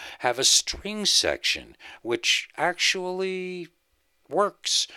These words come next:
Uh, the song overall has a, a lopey country feel, kind of a psychedelic cowboy song. Uh, it's a nifty instrumental,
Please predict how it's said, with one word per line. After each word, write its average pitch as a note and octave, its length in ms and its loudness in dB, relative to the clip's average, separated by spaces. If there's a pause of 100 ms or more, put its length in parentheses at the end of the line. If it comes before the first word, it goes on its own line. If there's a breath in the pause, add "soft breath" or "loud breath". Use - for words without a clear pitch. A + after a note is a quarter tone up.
(180 loud breath)
Uh, G#2+ 140 2
the G#2 140 -2
song C#3+ 340 0
overall A#2 600 0
has G2+ 340 -2
a, D2+ 380 -10 (260)
a C2 120 -14
lopey F#2+ 760 -4
country G2 520 -4
feel, G2 520 -6 (280 loud breath)
kind C3 200 0
of F2+ 80 -2
a E2 40 0
psychedelic G2 880 0
cowboy E2+ 600 -4
song. E2+ 500 -6 (400 loud breath)
Uh, G2 240 -4
it's A#2+ 200 -4
a C#3 60 -4
nifty F3 440 -2
instrumental, F3 680 -2